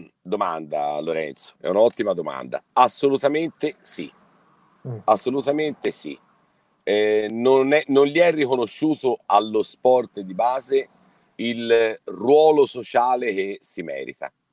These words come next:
Speaker 1: Il ruolo sociale che si merita. Lo sport è integrazione, lo sport è crescere in maniera sana e condivisa, lo sport è, ehm,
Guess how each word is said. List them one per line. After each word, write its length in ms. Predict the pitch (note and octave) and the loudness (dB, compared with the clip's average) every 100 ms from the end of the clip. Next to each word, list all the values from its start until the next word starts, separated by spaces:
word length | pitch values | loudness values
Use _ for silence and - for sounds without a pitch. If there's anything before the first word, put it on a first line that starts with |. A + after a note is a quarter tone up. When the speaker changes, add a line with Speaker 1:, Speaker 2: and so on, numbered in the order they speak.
| _ _ _ _ _ _ _ _ _ _ _ - | _ _ _ _ _ _ _ _ _ _ _ -6
Speaker 1:
Il 120 | G2 | 2
ruolo 320 | B2+ C#3+ C3 | 4 4 4
sociale 580 | C3 A#2 C3+ C#3 C#3 A2+ | -2 -2 0 2 0 -4
che 100 | G#2+ | -6
si 180 | - E2+ | -12 -10
merita. 460 | C2 A#1+ - C2+ _ _ _ _ - | -10 -12 -14 -18 _ _ _ _ -14
Lo 60 | |
sport 560 | - - D#3 E3+ - D3+ D3 - _ | -6 2 4 4 2 2 4 2 _
è 240 | A#2 A#2 - | 0 0 -2
integrazione, 1120 | A2+ A2+ - A#2+ G#2+ A2 - - C#3+ A#2 D2+ - _ _ _ _ _ | -12 -12 -4 -4 -2 -4 -4 -4 -2 -2 -10 -20 _ _ _ _ _
lo 100 | E2+ | -12
sport 540 | - - C#3 C#3+ - A#2+ | -6 4 4 4 0 0
è 320 | A#2 A#2+ B2 - _ _ - | 2 2 -2 -8 _ _ -6
crescere 680 | B2 C#3 C3 - G2+ E2 D#2 - - - - - _ - | 2 2 0 -6 -6 -4 -8 -16 -20 -20 -20 -20 _ -12
in 160 | F#2+ G2 | -8 -2
maniera 420 | G#2 A2 G#2 G2+ | 0 2 2 2
sana 540 | - C#3 D3+ D3+ D3 - | 2 0 0 0 -2 -4
e 180 | - A#2 | -6 -6
condivisa, 840 | - B2 A#2 A2+ C3 C3 F#2+ D2+ - _ _ _ _ _ - | -2 -2 -2 -4 -4 -4 -2 -2 -4 _ _ _ _ _ -6
lo 120 | F#2 | -6
sport 500 | - C3 D#3 D3+ - | 0 4 4 2 0
è, 360 | B2 B2 C3+ B2+ _ | 2 2 0 -4 _
ehm, 680 | G#2+ G#2+ G#2+ G2+ G2 G2+ | -2 0 0 0 -4 -6